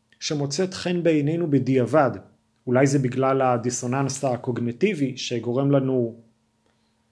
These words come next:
לחפש, אה, אישושים שיספקו לנו הסברים מדוע בחרנו כמו שבחרנו, אבל למעשה זה מעניין שהבחירה מוצאת חן בעינינו בדיעבד,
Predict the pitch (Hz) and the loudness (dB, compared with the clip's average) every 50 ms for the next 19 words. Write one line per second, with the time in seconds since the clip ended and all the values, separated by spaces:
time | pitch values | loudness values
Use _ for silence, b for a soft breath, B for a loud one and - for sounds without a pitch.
0 | _ _ _ _ _ _ 123 120 - - 123 120 - 139 143 139 139 - - 139 | _ _ _ _ _ _ -4 -4 -4 -2 -4 -4 0 2 2 2 2 0 0 0
1 | 135 123 123 127 156 147 - - 147 139 - - 160 165 165 156 147 - - 135 | 0 0 0 -2 -2 -4 -4 -4 -4 -4 -2 0 0 0 0 0 -2 -2 -2 0
2 | 131 123 120 113 113 107 - - _ _ _ _ - 127 - - - 135 135 131 | 0 0 0 0 -2 -4 -8 -14 _ _ _ _ -6 -4 -4 -4 -4 -6 -8 -8
3 | - - 143 143 147 147 143 143 139 139 135 127 123 120 - - - _ _ _ | -8 -4 0 2 2 2 4 4 4 4 4 2 2 0 -4 -10 -20 _ _ _
4 | _ _ 120 110 - 113 110 123 117 120 180 185 160 127 110 107 110 107 107 131 | _ _ -10 -10 -8 -4 -2 0 4 6 6 6 6 4 2 -2 -4 -2 2 4
5 | 143 139 139 135 117 - - 131 131 131 127 127 123 123 117 107 107 107 - - | 4 4 4 2 -2 -4 -2 -2 0 0 0 0 0 -2 -2 -4 -6 -10 -14 -18
6 | - - - - 123 120 - - 123 101 - - - 160 165 147 131 117 104 - | -20 -16 -10 -8 -6 -6 -6 -6 -6 -8 -6 -2 0 0 2 2 0 -2 -4 -6
7 | B B B B B B B B 120 - 117 117 117 113 117 120 117 - 117 113 | B B B B B B B B -6 -2 -2 0 0 -2 -2 -6 -8 -8 -8 -6
8 | 110 117 113 113 - 214 202 143 123 123 127 131 135 147 170 185 180 147 - - | -6 -6 -6 -6 -4 -4 -4 -4 -4 -4 -4 -4 -4 -2 -2 -2 -4 -6 -10 -14
9 | - - - 120 113 113 - - _ _ _ _ _ _ _ _ _ _ _ _ | -14 -10 -8 -8 -8 -10 -12 -18 _ _ _ _ _ _ _ _ _ _ _ _
10 | _ _ _ _ - 120 117 113 110 107 101 98 - - 127 120 113 143 185 190 | _ _ _ _ -8 -6 -4 -4 -4 -6 -8 -10 -12 -10 -8 -4 0 0 0 0
11 | 170 147 143 139 160 156 - - 156 160 156 147 143 143 139 139 147 160 165 165 | -2 -4 -6 -6 -8 -8 -8 -8 -8 -6 -4 -2 0 0 0 0 -2 -4 -6 -6
12 | 160 143 127 120 113 123 123 120 113 101 107 110 104 | -6 -4 -4 -4 -2 0 0 0 -2 -2 -4 -4 -6